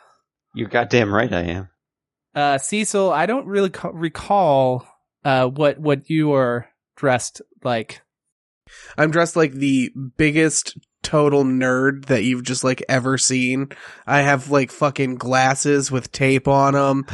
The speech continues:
Speaker 1: <sighs>
Speaker 3: I'm wearing a sweater vest. I've got khakis on. I'm totally in disguise, man.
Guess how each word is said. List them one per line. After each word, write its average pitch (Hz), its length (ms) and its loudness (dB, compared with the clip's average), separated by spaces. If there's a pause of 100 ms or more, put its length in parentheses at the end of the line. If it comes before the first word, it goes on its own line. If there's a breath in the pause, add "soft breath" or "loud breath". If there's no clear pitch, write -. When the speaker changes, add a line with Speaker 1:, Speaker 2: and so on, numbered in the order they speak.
Speaker 1:
<sighs> - 180 -12
Speaker 3:
I'm 139 120 0
wearing 139 260 2
a 120 60 -6
sweater 131 680 0
vest. 139 560 0
I've 123 120 -2
got 127 260 -2
khakis 135 680 -2
on. 139 520 0 (380 loud breath)
I'm 139 160 -2
totally 139 500 0
in 131 100 -6
disguise, 120 600 -2
man. 123 340 -4